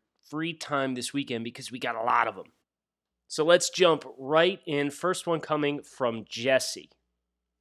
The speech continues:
"Joey Chestnut broke his own record by eating seventy-six hot dogs this July fourth in ten minutes," which, by the way, and this is my take, not Jesse's, is disgusting. Hot dogs are gross.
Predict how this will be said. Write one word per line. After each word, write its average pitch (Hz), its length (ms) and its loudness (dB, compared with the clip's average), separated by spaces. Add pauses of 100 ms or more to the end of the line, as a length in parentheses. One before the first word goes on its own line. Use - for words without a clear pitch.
(140)
"Joey 185 300 2
Chestnut 147 540 0
broke 127 220 -2
his 131 200 -8
own 147 240 0
record 117 320 0
by 104 180 -6
eating 117 240 -8
seventy-six 156 720 -2
hot - 280 -4
dogs 90 300 -8
this 110 160 -10
July 104 340 -4
fourth - 340 -12
in 113 160 -18 (100)
ten 170 420 0 (360)
minutes," - 640 0 (680)
which, - 480 -2
by 117 200 0
the 110 100 -6
way, 104 340 -4
and 117 140 -8
this 120 180 -6
is 107 260 -10
my 117 260 0
take, 107 320 -6
not 107 260 -8
Jesse's, 101 500 -8 (320)
is 127 200 -4
disgusting. 113 640 -4
Hot 127 260 -2
dogs 117 280 -4
are 98 180 -8
gross. 90 840 -10